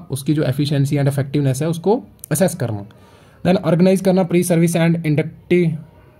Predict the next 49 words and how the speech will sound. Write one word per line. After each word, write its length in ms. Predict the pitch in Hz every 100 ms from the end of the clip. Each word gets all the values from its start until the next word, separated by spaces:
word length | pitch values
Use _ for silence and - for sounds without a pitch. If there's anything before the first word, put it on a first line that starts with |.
| -
ट्रेनिंग 300 | 143 147 151
प्रोग्राम। 360 | 151 143 139 135 139
इंडक्टिव 320 | 135 139 165
ट्रेनिंग 280 | 165 165 165
प्रोग्राम 340 | 156 160 160
क्या 100 | 156
होता 120 | 147 156
है? 60 |
ये 80 | 151
इंडक्शन 360 | 135 131 147 139
ट्रेनिंग, 320 | 131 139 -
जैसे 180 | 131 139
कोई 140 | 135
नया 180 | 131 135
नया 140 | 131
टीचर 280 | 127 117 135
जॉब 220 | 123 117
के 100 | 120
अंदर 180 | 127 123
अभी 160 | 120 123
आया 180 | 117 123
प्रोफेशन 400 | 120 113 117 120
के 60 |
अंदर, 240 | 117 156 - - - - -
तो 80 |
उसके 300 | - 143 185
रिलेटेड 340 | 156 147 151 147
भी 140 | 160 202 - -
या 60 | 143
उसके 280 | 143 165
लिए 160 | 151 143
भी 80 | 147
बहुत 200 | 135 123
सारे 140 | 139
प्रोग्राम 400 | 143 117 127 143
जो 100 | 139
है 60 | 123
वो 120 | 175
ऑर्गेनाइज 340 | 160 127 127 117
करना। 300 | - 87 - - - - - -
Then 160 | 156 180
की 180 | 185 208
रिसोर्स 400 | 196 180 185 -
पर्सन 400 | - 151 151 165
ट्रेनिंग 300 | 160 151 151
देना, 200 | 139 139 135
ठीक 240 | 131 117
है, 120 | 117 110 110
and 260 | 120 117